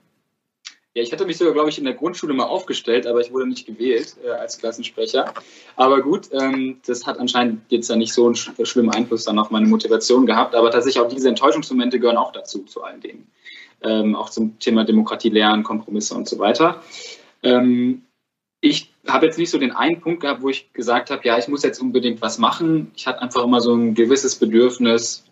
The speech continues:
mitzureden, mitzumachen. Und, äh, das hat sich dann einfach Bahn gebrochen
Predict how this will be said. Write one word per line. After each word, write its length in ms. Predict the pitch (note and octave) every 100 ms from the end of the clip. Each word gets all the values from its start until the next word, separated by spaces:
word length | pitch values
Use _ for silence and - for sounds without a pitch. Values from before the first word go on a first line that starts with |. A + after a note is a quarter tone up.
| -
mitzureden, 800 | B2+ A#2+ B2 A2 A2 A2+ A2+ A#2
mitzumachen. 840 | A#2+ A#2 A#2+ G#2 G#2+ A2+ G#2+ A2 _ _ _ _
Und, 520 | A2 G#2+ G#2+ G#2+ - -
äh, 340 | G#2 G#2 G#2 G#2+ _ _ _ _ _ _ _ _ -
das 200 | A2+ -
hat 140 | A2
sich 80 | A#2+
dann 140 | A2
einfach 240 | F#2+ A2+ A2
Bahn 280 | G#2 A#2+
gebrochen 680 | B2+ - A2 A2 A#2 A2+ A#2